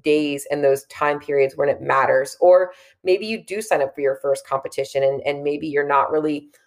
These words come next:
looking to be so dialed in on every training session, but you wanna really focus on that,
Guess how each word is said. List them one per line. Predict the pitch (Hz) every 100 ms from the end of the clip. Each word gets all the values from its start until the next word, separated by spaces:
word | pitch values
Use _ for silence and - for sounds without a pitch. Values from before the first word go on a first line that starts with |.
| _ -
looking | 175 175 165
to | 160
be | 165 165 156
so | - 160 160
dialed | 151 147 151
in |
on | 143 -
every | 151 147
training | 143 160 175 165
session, | 147 147 147
but | 143 156
you | 180
wanna | 175 165 147
really | 156 170 156 - _ _ _
focus | 180 180 170 160
on | 151 143
that, | 143 143 117